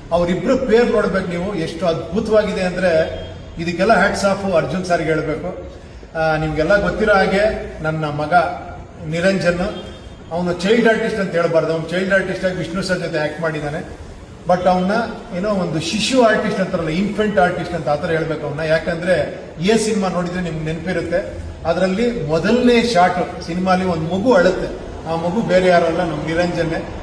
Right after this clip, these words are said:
ಆಗಿನ್ನೂ ಒಂದು ಆರು ತಿಂಗಳು ಮಗು, ಏನೋ ಒಂದು ಶಾಟ್ ಬೇಕಾಗಿತ್ತು, ನಮ್ಮ ಏನೋ ನಿರಂಜನ್ನೇ ಕರೆಸಿ ಆ ಶಾಟ್ ತೆಗೆದ್ವಿ. ಅವತ್ತಿಂದ ಇವತ್ತವರೆಗೂ ಅವನಿಗೆ ಸಿನಿಮಾ ಯಾವ ಥರ ಅಂದ್ರೆ ಅವನೇ ಡ್ಯಾನ್ಸ್ ಪ್ರಾಕ್ಟೀಸ್ ಮಾಡ್ಕೊಂಡು, ಅವನೇ ಫೈಟ್ ಮಾಡ್ಕೊಂಡು, ಅದೇನೋ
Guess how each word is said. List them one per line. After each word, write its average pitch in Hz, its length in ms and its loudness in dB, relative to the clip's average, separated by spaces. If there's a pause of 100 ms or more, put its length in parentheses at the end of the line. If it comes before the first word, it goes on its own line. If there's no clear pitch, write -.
(140)
ಆಗಿನ್ನೂ 185 380 4
ಒಂದು 202 280 4
ಆರು 175 360 6
ತಿಂಗಳು 226 200 2
ಮಗು, 185 480 -2 (400)
ಏನೋ 196 120 -2
ಒಂದು 180 200 -2
ಶಾಟ್ 190 280 4
ಬೇಕಾಗಿತ್ತು, 196 460 0
ನಮ್ಮ 160 560 -4
ಏನೋ 156 280 -4
ನಿರಂಜನ್ನೇ 185 540 0
ಕರೆಸಿ - 360 -2
ಆ 156 100 2
ಶಾಟ್ 165 340 2
ತೆಗೆದ್ವಿ. 156 380 -6 (320)
ಅವತ್ತಿಂದ 208 600 2
ಇವತ್ತವರೆಗೂ 196 800 2
ಅವನಿಗೆ 180 240 -2
ಸಿನಿಮಾ 202 360 -2 (100)
ಯಾವ 160 280 0
ಥರ 196 120 -2
ಅಂದ್ರೆ 175 320 0 (540)
ಅವನೇ 185 260 -2
ಡ್ಯಾನ್ಸ್ 170 320 0
ಪ್ರಾಕ್ಟೀಸ್ 180 400 -2
ಮಾಡ್ಕೊಂಡು, 165 480 -2
ಅವನೇ 170 240 -2
ಫೈಟ್ 175 400 -4
ಮಾಡ್ಕೊಂಡು, 170 480 -2
ಅದೇನೋ 160 320 -2